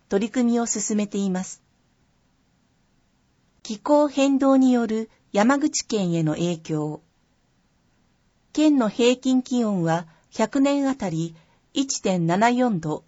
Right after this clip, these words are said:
上昇。県の短時間強雨の年間発生回数は三十五年で二点九倍に増加。このままだと今世紀末には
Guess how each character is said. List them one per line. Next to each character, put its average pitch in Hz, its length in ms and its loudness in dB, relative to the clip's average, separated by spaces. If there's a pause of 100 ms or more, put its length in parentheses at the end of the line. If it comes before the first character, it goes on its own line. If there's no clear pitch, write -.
上 180 180 0
昇。 165 460 -4 (1300)
県 254 320 0
の 165 260 -2 (340)
短 269 240 4
時 269 100 -4
間 262 260 0
強 262 340 2
雨 185 100 -4
の 151 260 -4 (180)
年 247 240 2
間 254 220 -2
発 240 260 -4
生 240 220 -2
回 226 240 -4
数 170 220 -8
は 151 320 -6 (320)
三 254 320 2
十 165 220 -4
五 156 140 -4
年 170 280 -2
で 170 200 -4 (360)
二 262 240 0
点 175 240 -4
九 214 260 -2
倍 196 240 0
に 190 160 -2
増 156 260 -4
加。 147 300 -14 (1600)
こ 240 140 6
の 285 120 8
ま 277 140 4
ま 277 140 2
だ 208 100 0
と 175 320 0 (240)
今 277 240 4
世 277 260 0
紀 269 140 -2 (140)
末 185 120 -4
に 165 120 2
は 175 180 -8